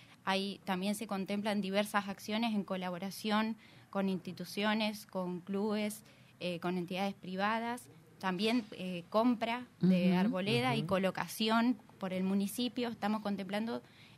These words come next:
Speaker 1: eh, una amplitud, digamos, de, de, de diversas acciones como para poder llegar a esta cantidad anual.
Speaker 3: Claro. Bueno, y la gente llama para que pongan. ¿Y llaman para que saquen algún árbol que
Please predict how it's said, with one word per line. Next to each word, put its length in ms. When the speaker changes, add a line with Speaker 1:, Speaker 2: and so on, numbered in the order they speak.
Speaker 1:
eh, 300
una 180
amplitud, 460
digamos, 400
de, 340
de, 180
de 280
diversas 480
acciones 360
como 260
para 240
poder 420
llegar 400
a 40
esta 200
cantidad 580
anual. 360
Speaker 3:
Claro. 360
Bueno, 320
y 140
la 120
gente 320
llama 300
para 240
que 100
pongan. 420
¿Y 180
llaman 300
para 160
que 120
saquen 320
algún 240
árbol 280
que 300